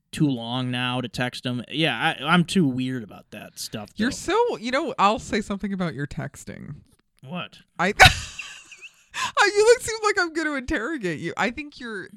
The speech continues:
Speaker 2: extremely, like, positive in your texts.
Speaker 1: Yeah, I tr-, yeah, I try and do that.
Speaker 2: You,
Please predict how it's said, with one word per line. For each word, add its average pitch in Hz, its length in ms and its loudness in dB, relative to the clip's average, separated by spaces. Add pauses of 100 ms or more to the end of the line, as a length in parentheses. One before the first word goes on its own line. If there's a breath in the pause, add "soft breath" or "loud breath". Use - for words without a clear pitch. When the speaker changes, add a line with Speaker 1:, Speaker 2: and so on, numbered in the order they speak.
Speaker 2:
extremely, 190 1000 -8 (400 soft breath)
like, 170 280 -4
positive 147 640 -6
in 151 80 -6
your 131 120 -12
texts. - 240 -4
Speaker 1:
Yeah, 175 180 12
I 143 40 8
tr-, 135 180 -2
yeah, 135 200 2
I 110 40 -4
try 117 240 -10
and 104 220 -10
do 110 160 -8
that. 101 380 -10
Speaker 2:
You, 208 220 0